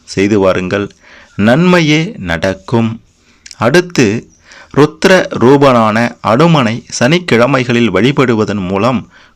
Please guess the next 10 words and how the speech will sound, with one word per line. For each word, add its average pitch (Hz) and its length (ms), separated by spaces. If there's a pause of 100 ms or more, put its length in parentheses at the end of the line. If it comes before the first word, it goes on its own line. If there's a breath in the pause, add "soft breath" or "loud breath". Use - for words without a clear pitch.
கூடுதல் 151 480
பலத்தோடு 117 540
நீங்கள் 107 360
செயல்படுவீங்க. 95 680 (640 loud breath)
அதனால் 110 440
சனி 147 300
பகவானால் 113 680
உண்டாகும் 107 540
பிரச்சனைகள் 113 560 (420 loud breath)
அனைத்தும் 123 500